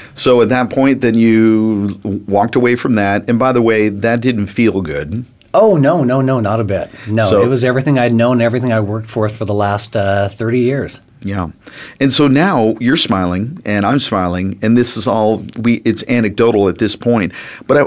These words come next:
Speaker 1: those of you who are lis-, listening, again, this is second wind success. We're talking about helping you find your second wind. At that point, you just had the, the gut punch of a lifetime.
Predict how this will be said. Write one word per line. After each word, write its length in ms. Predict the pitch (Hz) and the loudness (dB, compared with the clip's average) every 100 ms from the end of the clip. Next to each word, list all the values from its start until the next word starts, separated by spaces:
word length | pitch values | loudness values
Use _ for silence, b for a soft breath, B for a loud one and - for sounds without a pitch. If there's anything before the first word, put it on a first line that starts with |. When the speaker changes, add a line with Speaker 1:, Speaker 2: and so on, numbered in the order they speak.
| - | -2
Speaker 1:
those 360 | 127 123 202 208 | -8 0 2 4
of 40 | |
you 60 | 170 | 2
who 40 | |
are 80 | 127 | 4
lis-, 320 | 123 135 - | 2 0 -2
listening, 480 | 135 147 - 101 104 | 0 0 0 0 0
again, 240 | 110 135 | 0 0
this 180 | 104 - | 0 0
is 120 | - | 0
second 340 | - 135 127 120 | 0 0 0 0
wind 160 | 117 | 0
success. 540 | 110 101 - 139 - - | -2 -4 -2 -2 -2 -4
We're 60 | |
talking 340 | 104 123 117 120 | -2 -2 0 0
about 260 | 107 101 B B B | 0 -4 B B B
helping 500 | - 165 185 131 104 | -2 -2 0 0 0
you 580 | 101 135 123 92 90 101 | 2 2 4 2 -2 -6
find 380 | - 123 127 120 | -6 -2 0 0
your 100 | 107 | 0
second 420 | - 120 117 101 | -2 -2 -2 0
wind. 220 | 123 113 | 0 0
At 100 | 92 | 0
that 200 | 143 220 | -2 -2
point, 260 | - 127 113 | -2 0 0
you 80 | 135 | -2
just 220 | 185 170 | -4 -2
had 200 | 147 120 | 0 0
the, 240 | 98 101 - 95 | 2 0 -2 -4
the 400 | 95 85 82 82 - | -2 -2 -6 -14 -4
gut 260 | 127 - - | -2 -2 -6
punch 320 | 117 110 107 | -4 -4 -2
of 80 | 90 | -2
a 60 | |
lifetime. 580 | 87 95 92 - 71 | -2 -2 -4 -6 -8